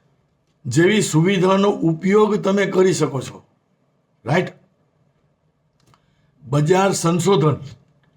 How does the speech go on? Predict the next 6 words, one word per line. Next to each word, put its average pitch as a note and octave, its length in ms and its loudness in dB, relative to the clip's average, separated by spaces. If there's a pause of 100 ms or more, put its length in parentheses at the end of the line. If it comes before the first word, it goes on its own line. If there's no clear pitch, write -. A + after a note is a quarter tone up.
(100)
અને E3+ 400 0 (720)
આંતરદ્રષ્ટિ F3+ 1160 -2 (960)
તમે F#3+ 180 0
કરી F#3 260 2
શકો B2 260 -6
છો. F#2 180 -18